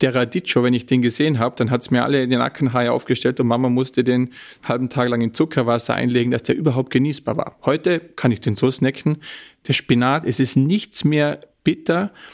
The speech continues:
Die Radieschen, die waren ja, die haben ja einem wie, wie Meerrettich die Tränen in die Augen gerieben. Und diese Substanzen fehlen. Und wenn man es nicht schafft, die über die Nahrung aufzunehmen, dann, ähm,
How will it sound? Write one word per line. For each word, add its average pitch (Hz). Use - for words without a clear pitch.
Die 143
Radieschen, 160
die 117
waren 120
ja, 120
die 113
haben 113
ja 113
einem 110
wie, 120
wie 123
Meerrettich 135
die 110
Tränen 123
in 135
die 131
Augen 123
gerieben. 123
Und 117
diese 185
Substanzen -
fehlen. 120
Und 127
wenn 135
man 135
es 127
nicht 165
schafft, 143
die 139
über 139
die 120
Nahrung 123
aufzunehmen, 175
dann, 143
ähm, 135